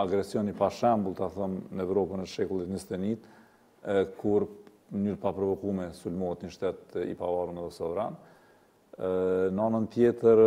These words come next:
kemi një rezistencë për lakmi, po, ë, pak a shumë, ë, për mua është edhe e pritshme, sepse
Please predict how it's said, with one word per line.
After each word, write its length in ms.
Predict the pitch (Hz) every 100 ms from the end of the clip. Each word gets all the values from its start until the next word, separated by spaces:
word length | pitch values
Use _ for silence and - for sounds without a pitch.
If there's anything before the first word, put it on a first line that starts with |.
| 110 104 - -
kemi 240 | - 117 110
një 80 | 104
rezistencë 880 | 98 98 - 120 107 92 - - -
për 160 | 98 90
lakmi, 400 | 95 - 107 131 185 - -
po, 160 | 117 113 113 - - - - 123
ë, 560 | 123 104 101 101 95 95
pak 240 | - 95 98
a 40 | 95
shumë, 340 | 110 104 104 101
ë, 360 | 98 98 - - - _ -
për 120 | 107 98
mua 220 | 104 101
është 180 | - 98
edhe 180 | 92 104
e 60 |
pritshme, 420 | - 95 - 104 101
sepse 420 | 95 92 82 101